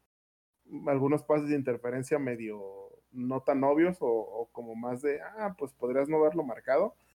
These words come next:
A Chase Claypool sí le mandaron, sí le marcaron un pa-, una interferencia de pase ofensivo ridícula porque literal, pues el defensivo se fue de boca porque iba, iba corriendo. Chase Claypool solo se quitó para aga-, agarrar el balón y le marcaron pa-, interferencia de pase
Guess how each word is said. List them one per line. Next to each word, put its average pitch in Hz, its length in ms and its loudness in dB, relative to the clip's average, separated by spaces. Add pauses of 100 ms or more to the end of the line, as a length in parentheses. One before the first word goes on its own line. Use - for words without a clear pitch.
(180)
A 131 80 -2
Chase 156 260 2
Claypool 165 360 4
sí 165 100 0
le 151 80 6
mandaron, 143 680 4
sí 143 160 0
le 156 80 6
marcaron 139 440 0
un 147 140 -4
pa-, 143 160 4
una 147 160 0
interferencia 131 580 -2
de 127 80 0
pase 127 260 -4
ofensivo 139 580 -2 (380)
ridícula 143 760 4
porque 131 240 -2
literal, 131 680 0 (560)
pues 156 180 2
el 151 160 4
defensivo 131 520 -2
se 127 120 -6
fue 143 180 2
de 160 100 8
boca 170 400 0
porque 131 320 -4
iba, 135 500 2 (320)
iba 160 240 2
corriendo. 151 380 0
Chase 165 240 -4
Claypool 170 320 0
solo 170 260 0
se 160 160 -4
quitó - 300 -8
para 156 220 2
aga-, 117 200 -6 (140)
agarrar 127 380 0
el 160 80 2
balón 139 380 -4 (460)
y - 160 -2
le 143 140 4
marcaron 139 440 0
pa-, 151 160 -6
interferencia 135 680 -2
de 123 100 2
pase 143 460 -4